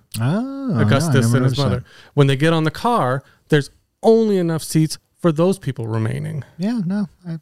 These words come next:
Speaker 2: So it's
Speaker 1: never
Speaker 2: like
Speaker 1: noticed
Speaker 2: Willy
Speaker 1: that.
Speaker 2: Wonka planned each room was going to take out two people.
Speaker 1: Huh. Well, <clears throat> now that we know that information, uh, from whatever sources it comes from,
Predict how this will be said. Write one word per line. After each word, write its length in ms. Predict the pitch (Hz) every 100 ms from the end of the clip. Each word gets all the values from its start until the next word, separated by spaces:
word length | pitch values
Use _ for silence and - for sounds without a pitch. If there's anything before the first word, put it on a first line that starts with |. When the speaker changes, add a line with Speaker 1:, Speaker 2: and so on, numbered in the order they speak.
| _
Speaker 2:
So 320 | - 160 147
it's 140 | 151 147
Speaker 1:
never 140 | 156
Speaker 2:
like 60 | 151
Speaker 1:
noticed 240 | 156 139
Speaker 2:
Willy 200 | 160 180
Speaker 1:
that. 60 | 160
Speaker 2:
Wonka 340 | 156 143 147
planned 680 | - 214 254 214 139 127 139 - _ _ -
each 300 | 202 190 180
room 580 | 220 226 147 127 139 - _ -
was 140 | 143
going 180 | 143 147
to 60 | 127
take 260 | 147 139
out 200 | 135 -
two 140 | - 135
people. 420 | 123 123 - 131 - - _ _ -
Speaker 1:
Huh. 160 | 247 247 - _ _ - - - - - - - -
Well, 260 | 233 226 -
<clears throat> 220 | 185 190
now 200 | 220 269
that 140 | 220
we 160 | 180 170
know 220 | 170 196
that 180 | 151 127
information, 840 | 123 120 120 120 - 170 180 165 -
uh, 260 | 131 120
from 460 | 107 135 120 120 120
whatever 340 | 123 123 120
sources 420 | - 120 113 110 107
it 120 | 95
comes 200 | 117 107
from, 280 | - 123